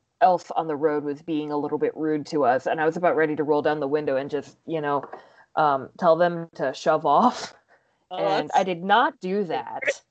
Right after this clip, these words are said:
Speaker 2: <laughs>
Speaker 1: but
Speaker 2: I'm
Speaker 1: I feel like that's a fairly good example <laughs> of who I am as a person.
Speaker 2: Yeah, and so I feel like I'm like, just because a Hufflepuff cares with their friends or is loyal or is kind or whatever, or even sometimes patient, like, with a friend or something,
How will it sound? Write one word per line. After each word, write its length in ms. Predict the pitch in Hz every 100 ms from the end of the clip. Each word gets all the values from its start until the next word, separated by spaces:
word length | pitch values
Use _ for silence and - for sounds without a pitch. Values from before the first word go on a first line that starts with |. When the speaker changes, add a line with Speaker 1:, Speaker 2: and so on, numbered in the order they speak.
| -
Speaker 2:
<laughs> 340 | 466 _ 494
Speaker 1:
but 380 | 190 156 143 143
Speaker 2:
I'm 60 | - _ _ _ _ -
Speaker 1:
I 80 |
feel 180 | 175 285
like 140 | 285 -
that's 220 | 175 170
a 100 | 156
fairly 400 | - 170 160 156
good 200 | 151 139
example 720 | 135 165 117 - 170 175 208 - -
<laughs> 200 | - -
of 160 | 226 -
who 180 | 185 151
I 80 | 151
am 240 | 139 131
as 140 | - -
a 40 |
person. 720 | - - 151 - 180 180 196 208 _ _ _ _ _ _ -
Speaker 2:
Yeah, 320 | 370 226 185
and 100 | 262
so 80 | 285
I 80 | 294
feel 180 | 311
like 140 | 294 311
I'm 120 | 294
like, 260 | 285 285 - -
just 180 | 269 -
because 360 | 302 277 247
a 60 | 233
Hufflepuff 240 | 233 220 208 -
cares 140 | 185
with 80 | 190
their 100 | 180
friends 500 | - 185 185 185 180
or 300 | 170 165 160
is 280 | - 262 247
loyal 340 | 214 202 202 196
or 100 | -
is 200 | 254 247
kind 480 | - 214 190 185 180
or 40 | 175
whatever, 500 | 165 160 165 165 170 _ _ _ _ _ _ _ _ -
or 260 | 196 208
even 360 | 196 190 190 180
sometimes 460 | 180 175 175 165 165
patient, 360 | - 175 - 151
like, 120 | 156
with 120 | - 339
a 60 | 226
friend 200 | 180 175
or 40 |
something, 380 | - 175 175